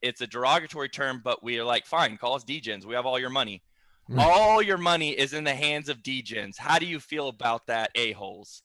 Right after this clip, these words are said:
Speaker 1: Like
Speaker 2: It's so, it's so funny, like, the amount of money that's, like, either lost or locked in these contracts.
Speaker 1: Oh,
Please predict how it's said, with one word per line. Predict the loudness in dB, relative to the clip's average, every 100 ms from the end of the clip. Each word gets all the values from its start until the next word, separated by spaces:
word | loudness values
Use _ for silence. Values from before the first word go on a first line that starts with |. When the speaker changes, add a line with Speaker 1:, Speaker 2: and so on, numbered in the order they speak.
| _ _ _ 0
Speaker 1:
Like | 2
Speaker 2:
It's | 4 6
so, | 8 8 8
it's | 2 6
so | 8 8
funny, | 8 6
like, | 6 4 4
the | 2
amount | 4 4 2
of |
money | 0 0 0
that's, | -2 -4 -4
like, | -4 -6 -2
either | 2 4 2
lost | 4 4 4 2 -4
or |
locked | -2 0 0 -2
in | -6
these | -6 -8
contracts. | -6 -6 2 4
Speaker 1:
Oh, | 4